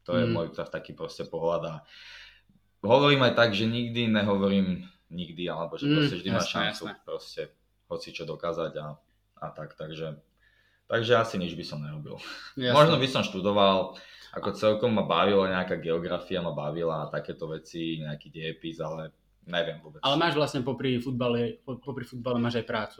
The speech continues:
Speaker 2: hej?
Speaker 1: Jasné, prácu mám, jasné, to akože som stále v aute v podstate, takže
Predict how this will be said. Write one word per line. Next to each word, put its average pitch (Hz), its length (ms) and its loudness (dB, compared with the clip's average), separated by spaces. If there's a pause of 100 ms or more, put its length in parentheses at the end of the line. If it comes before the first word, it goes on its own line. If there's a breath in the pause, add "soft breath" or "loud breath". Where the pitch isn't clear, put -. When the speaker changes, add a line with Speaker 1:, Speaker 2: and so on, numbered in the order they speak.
Speaker 2:
hej? 110 180 -6
Speaker 1:
Jasné, 107 520 2
prácu 95 360 -4
mám, 85 320 -4
jasné, 80 420 -12
to 80 240 -12
akože 76 300 -16
som 80 240 -16
stále 78 320 -10
v 78 80 -12
aute 76 260 -8
v 80 60 -14
podstate, - 420 -14
takže 76 500 -14